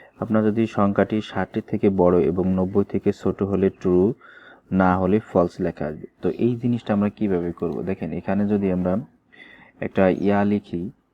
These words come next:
উম, আহ, সূত্রটা লিখি আমরা and ফর্মুলা দিয়ে। তো আগে, আহ, ছাব্বিশ নম্বর পেজে আমি দেখিয়েছি and ফর্মুলা কীভাবে কাজ করে, আবারও আপনাদেরকে দেখাচ্ছি এখানে।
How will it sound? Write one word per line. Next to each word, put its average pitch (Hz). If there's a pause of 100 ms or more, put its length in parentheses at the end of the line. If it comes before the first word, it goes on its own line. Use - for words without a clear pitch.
(160)
উম, 95
আহ, -
সূত্রটা 104
লিখি 98
আমরা 87 (100)
and 92
ফর্মুলা 92
দিয়ে। 87 (460)
তো 87
আগে, 90
আহ, 95
ছাব্বিশ 92
নম্বর 92
পেজে 92
আমি 92
দেখিয়েছি 90
and 90
ফর্মুলা 90
কীভাবে 90
কাজ 90
করে, 98
আবারও 90
আপনাদেরকে 87
দেখাচ্ছি 87
এখানে। 90